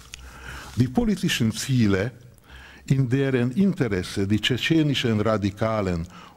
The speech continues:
unzufrieden mit den Mitteln der politischen Arbeit gegriffen haben, sind nicht gute Ziele. Sie führen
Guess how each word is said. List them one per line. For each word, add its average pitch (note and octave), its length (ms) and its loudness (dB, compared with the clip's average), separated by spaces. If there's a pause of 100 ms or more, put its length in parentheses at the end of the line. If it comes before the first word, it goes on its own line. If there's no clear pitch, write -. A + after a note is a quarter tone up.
unzufrieden G2 920 0 (360)
mit A#2+ 180 2
den A#2 220 4
Mitteln G#2+ 500 0
der F#2 160 2
politischen G#2 720 -2
Arbeit F2+ 720 -2 (120)
gegriffen G#2+ 580 0
haben, A2 380 0 (540)
sind A#2 360 4
nicht D3 260 0
gute B2 360 0
Ziele. E2+ 460 0 (1300)
Sie B2 180 0
führen D#3+ 540 0